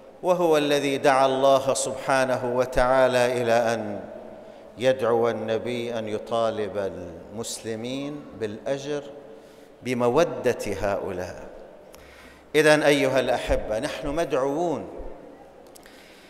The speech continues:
إلى ما دعا إليه رسول الله صلى الله عليه وآله، أن نلتزم بذلك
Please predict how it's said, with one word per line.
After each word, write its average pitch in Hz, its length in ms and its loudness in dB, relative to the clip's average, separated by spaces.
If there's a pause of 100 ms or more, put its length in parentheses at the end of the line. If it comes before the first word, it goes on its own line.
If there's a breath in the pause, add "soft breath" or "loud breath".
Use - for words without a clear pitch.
(320 loud breath)
إلى 143 280 8
ما 135 180 4
دعا 135 360 6
إليه 131 500 2
رسول 127 380 2
الله 123 440 2
صلى 113 300 -2
الله 110 420 0
عليه 110 400 -2
وآله، 101 480 -2 (1120)
أن 120 140 -6
نلتزم 117 600 -2
بذلك 107 720 -4